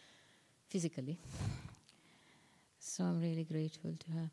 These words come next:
Anyway, going back to the greed, hatred, and delusion, I consider it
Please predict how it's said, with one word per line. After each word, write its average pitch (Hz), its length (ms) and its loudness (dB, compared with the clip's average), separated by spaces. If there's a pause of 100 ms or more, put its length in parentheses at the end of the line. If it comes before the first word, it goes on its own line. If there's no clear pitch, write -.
(840)
Anyway, 196 360 10
going 208 260 8
back 202 260 8
to 196 160 2
the 185 400 6
greed, 196 260 4
hatred, 185 440 0
and 180 180 2
delusion, 180 680 2 (2250)
I 214 320 8
consider 165 680 4
it 165 320 0